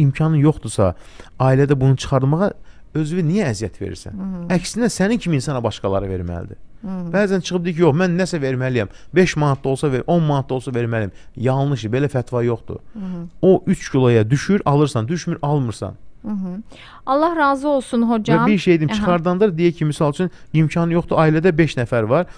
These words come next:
Speaker 1: Bu deyir ki, mən bir nəfərə çıxardım, dörd nəfər, yox. Ailənizə yetmirsə, deməli onun sənin,
Speaker 2: Hı.
Speaker 1: o pulun sənə ancaq yetir.
Speaker 2: Hı hı.
Speaker 1: O zaman çıxartma, niyə özünə əziyyət verirsən?
Speaker 2: Hı hı. E, bəzən qarışdırıram,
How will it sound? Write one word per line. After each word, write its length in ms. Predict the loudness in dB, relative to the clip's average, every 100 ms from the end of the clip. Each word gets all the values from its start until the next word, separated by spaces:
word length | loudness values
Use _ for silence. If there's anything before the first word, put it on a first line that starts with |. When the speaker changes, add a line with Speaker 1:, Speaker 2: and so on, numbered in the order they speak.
| -14 0
Speaker 1:
Bu 140 | 0
deyir 100 | 0
ki, 180 | 0 -2 -2 2
mən 180 | 2 4
bir 140 | 4
nəfərə 260 | 4 2 0
çıxardım, 400 | 2 2 2 0 -4 2
dörd 160 | 2 4
nəfər, 280 | 2 2 2
yox. 320 | 6 6 6 -4 -20 -20 -18 -2
Ailənizə 420 | 2 4 2 2 2
yetmirsə, 420 | 2 0 -2 -2
deməli 200 | 0 2 2
onun 80 | 0
sənin, 320 | 0 0 -2 -8 -16
Speaker 2:
Hı. 60 | -14 -2
Speaker 1:
o 100 | -2 -2
pulun 340 | 0 2 2 2
sənə 240 | 2 4
ancaq 320 | 2 0 -2
yetir. 380 | -4 -4 -6 -8 -12 -12
Speaker 2:
Hı 60 | -10
hı. 220 | -8 -6 -2
Speaker 1:
O 60 |
zaman 240 | 2 2 2
çıxartma, 440 | 2 2 4 4
niyə 240 | 4 4 2
özünə 180 | 2 0
əziyyət 240 | 0 -2
verirsən? 380 | -4 -6 -8 -14 -14 -10
Speaker 2:
Hı 60 |
hı. 380 | -8 -8 -6 -8 -8 -18 -20 -20 -10
E, 60 | -6 -4 -4 -4 -6 -6
bəzən 300 | -6 -4 -2
qarışdırıram, 640 | 2 0 0 -4 0 0